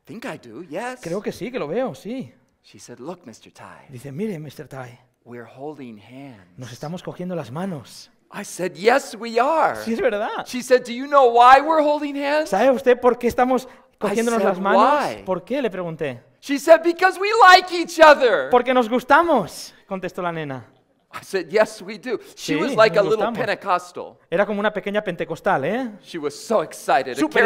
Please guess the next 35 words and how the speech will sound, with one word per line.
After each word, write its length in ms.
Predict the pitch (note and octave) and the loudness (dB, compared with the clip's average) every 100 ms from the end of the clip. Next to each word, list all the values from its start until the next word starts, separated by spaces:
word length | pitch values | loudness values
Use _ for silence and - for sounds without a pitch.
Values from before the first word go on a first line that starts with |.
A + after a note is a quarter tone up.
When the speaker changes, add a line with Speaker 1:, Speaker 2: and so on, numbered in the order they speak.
| A3 | 2
Speaker 1:
charismatic. 340 | G#3+ D#3 E3+ B3+ | -2 -2 0 2
Speaker 2:
súper 160 | A3 | 0
excitada, 380 | G#3 F#3+ G#3+ F#3+ | -2 -2 -2 -2
carismática. 720 | - F3+ E3+ G3+ G3 D3+ C#3 | -4 -6 -2 -2 -2 -6 -6
Speaker 1:
She 60 | A3+ | -2
was 180 | G#3+ | -4
so 560 | G#3+ - D#4 D4+ D4 C#4+ | -6 4 8 8 8 4
excited. 840 | A#3 - - - A#3+ B3 A#3 A3+ A3 - _ | 2 -4 -14 -10 -6 -6 -4 -6 -8 -18 _
"We 240 | F#3 A#3 G#3+ | -10 -6 -4
like 580 | F#3 F3+ G3 A3 A3+ A3 _ - | -4 -2 -2 -2 -6 -10 _ -18
each 560 | G#3 G3 - - - | -16 -16 -18 -20 -20
other." 300 | E3 D#3+ - | -20 -20 -18
Speaker 2:
"Nos 200 | E3 D#3 | -14 -14
gustamos." 880 | C#3 C#3 - E3+ F#3 C3+ C3+ - _ _ _ - | -14 -12 -8 -8 -8 -12 -18 -20 _ _ _ -16
Speaker 1:
That's 280 | D#3+ E3 - | -16 -16 -12
why 140 | C3+ B2 | -8 -8
we're 200 | A#2 G#2 | -10 -14
holding 400 | G#2+ G2 G2+ F#2+ | -16 -16 -20 -16
Speaker 2:
Y 80 | A2 | -12
eso 160 | C#3+ F3+ | -12 -12
es 60 | |
Speaker 1:
hands. 80 | - | -12
Speaker 2:
porque 240 | D#3 - | -14 -12
nos 120 | C3 C3 | -16 -16
cogemos 340 | A#2+ C3+ C#3 | -16 -16 -14
las 120 | B2+ A2 | -16 -16
manos. 640 | B2+ D3 A#2+ A#2+ _ _ _ | -16 -16 -20 -20 _ _ _
Speaker 1:
Now, 500 | G3+ F3 F3 D#3+ D3 _ _ _ _ _ | -16 -8 -6 -6 -8 _ _ _ _ _
Megan 400 | D3+ A#3+ B3 F3+ | -10 -8 -6 -8
said 320 | C3+ - E3+ - | -8 -6 -4 -6
something 720 | - G#2 F#2+ G2+ F#2 G2 C3+ D#3+ _ | -14 -16 -16 -20 -20 -20 -20 _ _
Speaker 2:
Ahora, 240 | D3+ C#3+ C3 | -4 -4 -4
Megan 260 | A3 C4 | -6 -8
dijo 260 | G#3+ - D3 | -10 -8 -8
algo, 440 | D#3+ A2+ A2 C3+ | -8 -10 -14 -18